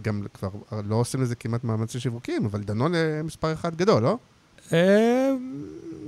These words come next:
Speaker 2: לא כזה גדול,
Speaker 1: לא?
Speaker 2: כלומר, אה, הוא בכמה נקודות עובר את, אה,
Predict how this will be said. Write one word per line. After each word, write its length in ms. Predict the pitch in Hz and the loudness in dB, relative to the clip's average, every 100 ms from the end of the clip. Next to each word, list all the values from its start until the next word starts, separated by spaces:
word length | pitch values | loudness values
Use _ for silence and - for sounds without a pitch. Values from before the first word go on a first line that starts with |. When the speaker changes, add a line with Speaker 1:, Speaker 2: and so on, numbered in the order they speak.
| 131 | 0
Speaker 2:
לא 160 | 240 - | 2 6
כזה 220 | 277 165 | 8 8
גדול, 280 | 123 110 101 | 8 6 4
Speaker 1:
לא? 40 | |
Speaker 2:
כלומר, 420 | - 123 135 123 131 | 2 4 4 6 4
אה, 300 | 131 135 139 | 6 6 4
הוא 320 | 139 147 147 143 | 4 4 2 2
בכמה 340 | 147 - 185 | 4 6 6
נקודות 380 | 202 - 180 190 | 8 8 8 10
עובר 300 | 127 117 113 | 8 8 6
את, 140 | 110 | 4
אה, 60 | 113 | 4